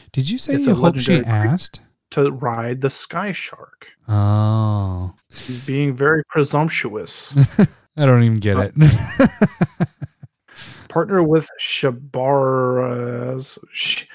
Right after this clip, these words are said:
Speaker 2: Shabraz, the
Speaker 1: <laughs>
Speaker 2: Sky Shark. Uh, whenever you discard a card, put a one, plus one, plus one counter on Braylon, Sky Shark Rider, and it deals one damage to each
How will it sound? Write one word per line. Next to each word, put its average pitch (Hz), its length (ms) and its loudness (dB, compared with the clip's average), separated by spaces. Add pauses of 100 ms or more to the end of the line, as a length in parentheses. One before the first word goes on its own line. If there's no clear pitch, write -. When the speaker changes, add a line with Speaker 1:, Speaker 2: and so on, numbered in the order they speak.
(180)
Speaker 2:
Shabraz, 123 880 -2 (240)
the 127 160 2
Speaker 1:
<laughs> - 0 -
Speaker 2:
Sky 135 320 -2
Shark. - 800 -14 (340)
Uh, 131 180 -2
whenever 156 360 2
you 185 140 2
discard 156 460 -2
a 143 60 0
card, 123 400 -4
put 131 100 -4
a 120 60 0
one, 131 400 0
plus 170 240 -2
one, 170 160 -2
plus 156 220 -2
one 143 140 -2
counter 139 380 -2
on 131 280 -2
Braylon, 127 560 -2 (760)
Sky - 340 -4
Shark 131 300 -4
Rider, 120 400 -4 (140)
and 165 200 0
it 160 120 0
deals 139 240 0
one 135 200 0
damage 131 340 -4
to - 200 -16
each 135 260 -10